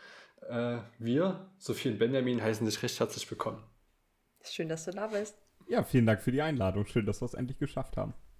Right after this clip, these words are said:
Speaker 1: Ja, es hat, was lange währt, wird endlich gut, sagen wir es mal so. <laughs> Ähm, genau, bevor wir mit dem Podcast starten, wollten wir dir gerne die Möglichkeit geben, dass du dich selber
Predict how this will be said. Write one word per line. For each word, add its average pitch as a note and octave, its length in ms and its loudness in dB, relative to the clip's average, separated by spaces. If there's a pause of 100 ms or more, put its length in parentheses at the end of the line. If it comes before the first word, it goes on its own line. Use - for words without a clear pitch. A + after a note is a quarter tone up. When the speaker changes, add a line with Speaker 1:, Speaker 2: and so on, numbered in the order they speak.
(300)
Speaker 1:
Ja, G2+ 280 4 (140)
es A2 160 0
hat, A#2+ 240 -2
was A#2+ 200 2
lange C3+ 280 6
währt, B2 300 4
wird A#2+ 100 -2
endlich A#2+ 340 0
gut, B2 200 -8
sagen A2 240 2
wir A#2 60 2
es A2 100 -2
mal G#2+ 180 0
so. G#2+ 260 -2 (640)
<laughs> E3 80 0 (1000)
Ähm, A2 460 2 (340)
genau, C#3+ 220 8
bevor D3+ 440 2
wir D#3+ 140 6
mit C3+ 180 2
dem A#2 140 2
Podcast C#3 400 0
starten, C3 440 2
wollten A#2 360 2
wir A#2 260 4
dir A2+ 140 -4
gerne C3 260 0
die D3+ 120 0
Möglichkeit B2+ 420 -2
geben, B2 240 -2
dass A2+ 160 -2
du B2 100 -2
dich A2+ 160 -4
selber A#2 420 0